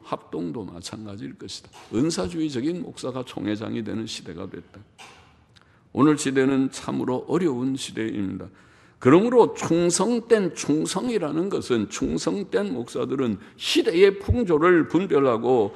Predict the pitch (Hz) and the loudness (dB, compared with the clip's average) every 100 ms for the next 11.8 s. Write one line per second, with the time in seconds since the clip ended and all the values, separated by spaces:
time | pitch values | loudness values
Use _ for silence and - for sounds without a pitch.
0 | - - 113 120 170 175 220 247 196 196 | -12 -4 2 4 4 6 6 6 4 4
1 | 180 - 113 - 220 226 - 202 - 175 | 2 6 6 8 6 6 0 0 2 0
2 | 160 180 175 123 117 104 113 101 85 - | 0 -2 -2 0 -2 0 2 2 0 -10
3 | - 104 139 170 - 220 202 147 - 180 | -2 8 8 8 4 0 0 -2 0 2
4 | 170 151 143 170 147 117 - 202 - 190 | 2 0 2 4 2 0 -4 -4 0 4
5 | 165 143 277 - 170 156 131 120 107 98 | 4 4 -2 2 2 4 2 2 -2 0
6 | 101 80 - - - - 254 - 196 214 | 0 0 -4 -16 -2 4 6 6 6 8
7 | 240 170 139 139 135 139 131 175 196 101 | 8 6 2 2 0 0 2 2 0 0
8 | 151 196 - 101 - 95 98 _ - - | -2 -6 -8 -10 -10 -16 -16 _ -18 0
9 | 139 160 175 180 180 151 185 190 190 170 | 6 8 8 8 8 8 6 6 4 4
10 | 180 190 160 160 175 175 - 165 165 151 | 6 6 6 2 0 -2 -4 0 2 6
11 | 151 131 120 127 107 107 90 101 | 6 6 2 2 0 -4 -6 -8